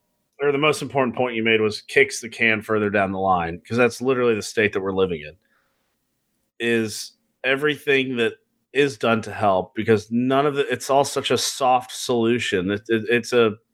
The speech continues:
it's a Band-Aid on somebody, you know, getting amputated. It, it stops it a little, sure, but that's not really the big issue. You're not, you're not actually helping the problem.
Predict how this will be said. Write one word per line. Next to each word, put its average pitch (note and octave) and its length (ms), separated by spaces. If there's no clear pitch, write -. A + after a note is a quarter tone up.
it's A2+ 120
a B2 60
Band-Aid A2+ 800
on G#2 560
somebody, A2+ 640
you A2+ 140
know, G2+ 80
getting G#2 260
amputated. G2+ 720
It, A#2 300
it - 80
stops C3 400
it B2 60
a - 20
little, C3+ 340
sure, C3+ 380
but A2+ 180
that's A#2 220
not C3+ 200
really B2+ 180
the A#2 80
big A#2+ 240
issue. B2 400
You're G#2 160
not, A#2+ 160
you're B2 120
not B2 160
actually A#2 380
helping C3 500
the G#2 60
problem. A2+ 720